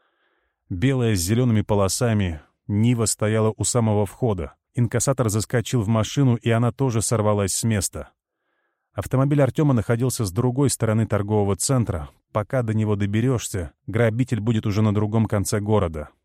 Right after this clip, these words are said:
Так что вся надежда оставалась на инкассатора. И ещё Артём позвонил в дежурную часть, назвал номер и модель машины, на которой скрылся грабитель, и вызвал следственно-оперативную группу, думая о том, что придётся писать объяснение. Похоже, он убил преступника.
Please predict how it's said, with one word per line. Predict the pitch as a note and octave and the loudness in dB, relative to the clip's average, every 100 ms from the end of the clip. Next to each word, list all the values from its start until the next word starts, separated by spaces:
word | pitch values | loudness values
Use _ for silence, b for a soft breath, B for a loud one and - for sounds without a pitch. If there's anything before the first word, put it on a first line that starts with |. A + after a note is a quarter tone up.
| _ | _
Так | C3 A#2+ | -6 -4
что | - | -4
вся | A#2+ C3 | -4 -2
надежда | A#2+ A2+ B2 G#2 | 0 0 0 0
оставалась | G2 - G#2 G#2 - | -2 0 0 0 -2
на | G#2+ | -2
инкассатора. | G#2 G#2+ - G#2+ - D2+ - _ _ _ _ - | -2 -2 -2 -2 -2 -8 -12 _ _ _ _ -2
И | A#2 | 0
ещё | A2 C#3 | 2 2
Артём | A#2+ - A#2 | 0 0 -2
позвонил | G#2+ G#2 A#2 G2+ | 0 0 0 0
в | |
дежурную | A2 G#2 A2 A2 G#2 | -2 0 0 0 0
часть, | C#3 A2 - | 0 0 -2
назвал | A2 G2+ A2 G#2+ | -4 -2 0 0
номер | A#2+ A#2+ A2 | 2 2 0
и | A#2 | 0
модель | G#2+ G2+ G#2 | 0 0 -2
машины, | G#2 G2 C#3+ A2+ E2+ b b b b - | -2 -2 -2 0 -2 b b b b -6
на | A2 | -4
которой | A2 - A#2 G#2 | 0 0 0 0
скрылся | - A#2 G#2 - F#2 | -2 -2 -2 -2 -2
грабитель, | G2+ G#2 G#2 - D#2 C#2+ _ _ | 0 0 0 -2 -8 -10 _ _
и | D3 C3 | -6 -2
вызвал | C#3 A2+ G#2+ | 0 0 -2
следственно-оперативную | - C3 - A2 G#2 - G#2 F#2+ A2+ G#2+ G2 | -2 -4 -2 -2 0 0 -2 -2 -2 0 0
группу, | G#2 F#2+ G2 | -2 -2 -4
думая | F2 G#2+ G#2+ | -2 0 0
о | F#2+ | 0
том, | B2 A2 | -2 -2
что | - | -4
придётся | F#2 G2+ G#2+ - | -4 -2 -2 -4
писать | - F#2+ G#2 G2 | -4 -2 -2 -4
объяснение. | G2 G2+ - G#2 D#2+ D2 C2 _ _ _ _ _ _ _ | -4 -4 -2 -2 -2 -6 -12 _ _ _ _ _ _ _
Похоже, | - - A2+ G#2+ | -6 -2 0 2
он | A2 | 2
убил | B2 C#3+ | 0 0
преступника. | G#2 F#2 - F2+ F2 D2 C2+ | -2 -4 -4 -6 -6 -8 -12